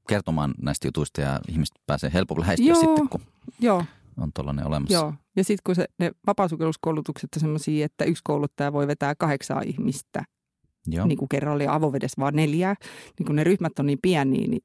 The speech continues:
Speaker 2: siinä jotenkin niinku pääsee itsekin niin lähelle. Niin se ei ole vaan semmonen, että mä opetan, vaan kyllä mä opinkin yleensä aina jotain. <laughs>
Speaker 1: Kyllä.
Speaker 2: Joo.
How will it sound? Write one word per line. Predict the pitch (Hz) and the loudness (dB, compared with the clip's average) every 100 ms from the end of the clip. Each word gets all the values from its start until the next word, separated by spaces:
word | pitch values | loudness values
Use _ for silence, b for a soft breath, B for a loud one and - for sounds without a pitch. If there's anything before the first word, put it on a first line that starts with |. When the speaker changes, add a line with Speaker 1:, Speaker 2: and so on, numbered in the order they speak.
| _ - | _ -2
Speaker 2:
siinä | 139 - | 0 0
jotenkin | 143 139 123 | -2 -2 -2
niinku | - - - _ _ - _ - | -2 -6 -10 _ _ -20 _ -2
pääsee | 147 143 156 | 0 0 0
itsekin | 151 - - | -2 -4 -4
niin | 147 - | -2 -2
lähelle. | 139 165 - - B B - | -2 -4 -8 -14 B B -2
Niin | 147 | 2
se | 151 | 4
ei | 143 | 4
ole | 143 147 | 2 0
vaan | 139 143 | -2 -2
semmonen, | 139 143 147 | 0 0 -2
että | - - - 156 | -4 -8 -4 0
mä | 127 | 2
opetan, | 131 - - - | 0 -2 -8 -6
vaan | - 139 | -6 -2
kyllä | 226 240 | 0 2
mä | |
opinkin | - - 196 - - _ - 185 165 | 0 -2 -4 -6 -10 _ -10 -6 -4
yleensä | 165 - - - | -4 -4 -6 -6
aina | - | -6
jotain. | - - - 180 - - 277 - | -6 -8 0 0 0 0 0 0
<laughs> | - | -2
Speaker 1:
Kyllä. | 120 98 87 90 _ - | 0 2 2 -2 _ -6
Speaker 2:
Joo. | 151 | -6